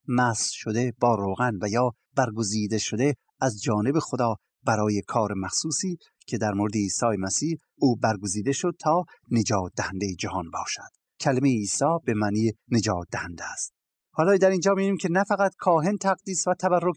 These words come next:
می‌شه، بلکه تمام وسایلی که در خیمهٔ عبادتگاه وجود داشت، موسی اونها را تبرک می‌کنه. آیهٔ ده می‌گوید موسی روغن محض را گرفته مسکن و آنچه را که در آن بود مسح کرد و آنها را تقدیس نمود.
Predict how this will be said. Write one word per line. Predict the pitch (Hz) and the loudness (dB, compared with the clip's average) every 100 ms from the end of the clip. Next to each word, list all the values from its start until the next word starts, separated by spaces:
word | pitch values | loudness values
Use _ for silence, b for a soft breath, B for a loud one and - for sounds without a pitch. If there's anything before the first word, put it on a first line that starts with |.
| 180 | -2
می‌شه، | 170 180 | -2 -2
بلکه | 151 170 - 175 | 0 -2 0 -6
تمام | - 160 196 202 190 190 - _ - | -2 2 4 6 4 0 -4 _ -2
وسایلی | 151 - 165 208 | -2 2 2 2
که | - | 2
در | 190 180 | 2 2
خیمهٔ | - 165 160 190 214 | 0 0 2 4 2
عبادتگاه | 185 175 165 160 170 156 | 4 4 2 2 2 2
وجود | 147 156 | 0 0
داشت، | 151 156 143 _ _ | 2 2 0 _ _
موسی | 139 135 131 | -2 0 0
اونها | 123 113 127 | 0 2 2
را | 120 110 _ - | 2 -2 _ -6
تبرک | 147 107 101 139 160 | -2 -2 0 -2 -2
می‌کنه. | 110 92 - - - _ | -6 -6 -12 -20 -20 _
آیهٔ | - 117 127 | 0 2 4
ده | 139 143 | 2 2
می‌گوید | 135 143 143 | 2 2 2
موسی | 135 - 151 | 0 2 2
روغن | 139 135 151 160 160 151 147 | 4 2 2 0 0 0 2
محض | 147 165 - 160 | 2 0 0 0
را | 156 | 2
گرفته | 143 147 - 170 156 B - | 2 0 2 0 0 B 0
مسکن | 156 151 - 196 196 | 2 2 2 2 2
و | 180 - | 2 4
آنچه | 214 240 - 185 | 4 2 2 2
را | 175 | 2
که | - | 0
در | 160 160 | 2 4
آن | 208 233 | 6 4
بود | 214 214 _ _ | 2 -4 _ _
مسح | 127 131 120 - | -2 0 0 -2
کرد | 113 107 b b | -2 -2 b b
و | 127 | 2
آنها | 120 110 123 | 4 4 4
را | 113 - | 2 0
تقدیس | 120 - 120 107 - | -6 0 0 0 -2
نمود. | 110 - - | -6 -18 -20